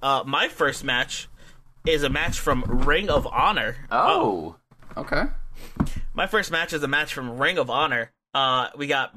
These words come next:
Speaker 1: Brian Johnson
Speaker 2: Okay.
Speaker 1: taking on Danhausen.
Speaker 2: <laughs>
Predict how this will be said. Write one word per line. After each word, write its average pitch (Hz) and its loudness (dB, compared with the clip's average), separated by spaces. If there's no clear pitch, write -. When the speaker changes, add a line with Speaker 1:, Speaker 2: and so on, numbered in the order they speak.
Speaker 1:
Brian 170 2
Johnson 147 0
Speaker 2:
Okay. 95 0
Speaker 1:
taking 175 -2
on 139 2
Danhausen. 147 -2
Speaker 2:
<laughs> - 4